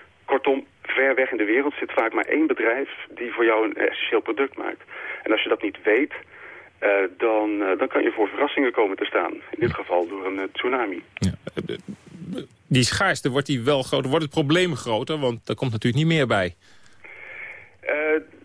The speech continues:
Speaker 1: er komt, eh, er komt wel, er komt ook meer bij.
Speaker 2: Ja, ze
Speaker 1: Eh,
Speaker 2: gaan meer
Speaker 1: schaarste
Speaker 2: vinden ook.
Speaker 1: Ja, de schaarste problematiek, eh, zorgt, eh,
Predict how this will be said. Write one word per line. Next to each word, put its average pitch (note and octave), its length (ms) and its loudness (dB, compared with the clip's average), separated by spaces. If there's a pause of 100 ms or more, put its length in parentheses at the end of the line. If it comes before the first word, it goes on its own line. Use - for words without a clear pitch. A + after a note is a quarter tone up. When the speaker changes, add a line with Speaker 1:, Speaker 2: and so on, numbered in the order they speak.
Speaker 1:
er D#3+ 120 -2
komt, D#3+ 240 0
eh, D3 440 4
er D3+ 60 0
komt D#3+ 220 0
wel, B2+ 280 2
er C3+ 80 -4
komt A#2+ 180 0
ook A2+ 160 0
meer A2+ 240 2
bij. A#2+ 440 2
Speaker 2:
Ja, G2+ 280 2
ze - 80 2
Speaker 1:
Eh, A#2 60 -2
Speaker 2:
gaan A#2+ 140 2
meer B2+ 80 6
Speaker 1:
schaarste B2+ 200 2
Speaker 2:
vinden G#2 220 0
ook. F2 240 -8 (1080)
Speaker 1:
Ja, G2 160 2
de G2 60 2
schaarste A2+ 340 -4
problematiek, A2 640 0
eh, G#2+ 120 4
zorgt, G#2+ 440 2
eh, - 60 2